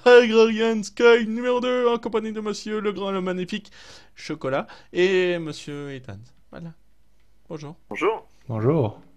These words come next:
Speaker 1: Et monsieur Redix a lancé sa chaîne YouTube, voilà, hashtag grosse pub. Hein, hein,
Speaker 2: Oh
Speaker 1: hein.
Speaker 2: putain, je la pub. <laughs> Place est directe au début.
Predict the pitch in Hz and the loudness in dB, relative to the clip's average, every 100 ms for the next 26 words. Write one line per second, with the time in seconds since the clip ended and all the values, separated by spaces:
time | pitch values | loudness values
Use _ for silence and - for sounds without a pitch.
0 | - 127 123 127 147 131 143 185 151 139 | -18 -12 -10 -8 -4 -4 -4 -6 -6 -6
1 | 156 202 165 151 156 156 156 151 143 127 | -8 -10 -10 -8 -8 -8 -8 -8 -6 -2
2 | 131 147 135 123 147 135 135 - 139 135 | -2 -4 -8 -10 -10 -10 -14 -12 -14 -12
3 | 104 - - - 127 151 - 131 139 131 | -14 -18 -20 -14 -12 -12 -12 -4 -4 -4
4 | 120 113 113 120 - 117 120 196 135 - | -12 -10 -10 -14 -14 -8 -6 -6 -8 -4
5 | 175 123 127 120 113 110 113 110 104 | -4 -4 -4 -4 -6 -8 -8 -10 -12